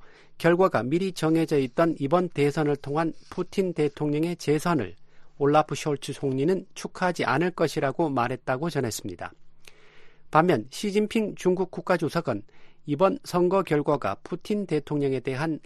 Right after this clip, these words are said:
러시아 인민들의 지지의 완전한 표현이라며 축하했다고 중국 관영 신화통신이 보도했습니다. 푸틴 대통령은 지난 십오 일부터 사흘간 실시된 대선에서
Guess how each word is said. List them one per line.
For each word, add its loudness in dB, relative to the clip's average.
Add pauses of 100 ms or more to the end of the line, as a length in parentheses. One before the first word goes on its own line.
러시아 0
인민들의 0
지지의 -2
완전한 2
표현이라며 2
축하했다고 -4 (400)
중국 0
관영 2
신화통신이 0
보도했습니다. -4 (800)
푸틴 0
대통령은 2 (240)
지난 2
십오 2
일부터 -2
사흘간 0
실시된 -4
대선에서 -2